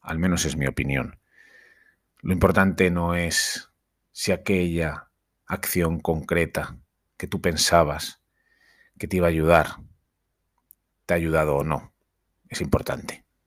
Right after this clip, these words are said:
Pero mucho más importante es el tiempo que has dedicado, el estudio que has dedicado, la intención que has puesto, el cariño que has puesto, todos esos aprendizajes que te has llevado durante el camino.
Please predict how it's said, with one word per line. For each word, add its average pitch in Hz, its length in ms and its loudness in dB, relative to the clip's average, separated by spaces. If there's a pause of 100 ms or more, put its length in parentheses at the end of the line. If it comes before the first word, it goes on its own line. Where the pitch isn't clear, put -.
(360)
Pero - 140 -6
mucho 101 320 2
más 92 180 0
importante 87 500 2
es 85 80 -2
el 80 160 -2
tiempo 82 320 0
que 85 60 0
has 82 80 0
dedicado, 78 500 0
el 78 80 -2
estudio 76 420 -4
que - 80 -6
has 73 80 -4
dedicado, 73 680 -4 (580)
la 90 120 -6
intención 85 520 -2
que - 80 -4
has - 120 -4
puesto, - 380 -2
el - 80 -6
cariño 73 680 -2
que 82 100 -6
has - 80 -8
puesto, - 520 -2 (380)
todos 90 340 4
esos 80 220 -4
aprendizajes 80 640 -4
que 78 120 -6
te 82 140 -2
has 78 120 -2
llevado 76 400 0
durante 73 300 -4
el 73 80 -10
camino. 76 560 -6